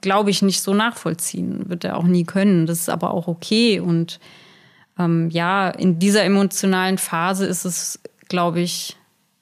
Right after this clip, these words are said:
schwierig auch für mich gewesen, ja, da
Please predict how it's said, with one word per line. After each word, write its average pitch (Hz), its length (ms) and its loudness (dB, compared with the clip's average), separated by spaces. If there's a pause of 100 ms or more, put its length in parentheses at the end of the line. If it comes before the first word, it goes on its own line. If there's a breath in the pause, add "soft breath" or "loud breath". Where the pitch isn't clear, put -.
(800)
schwierig 202 600 0
auch 175 160 -2
für - 160 -2
mich 180 280 0
gewesen, 180 880 0 (1160)
ja, 170 260 -2
da 175 480 0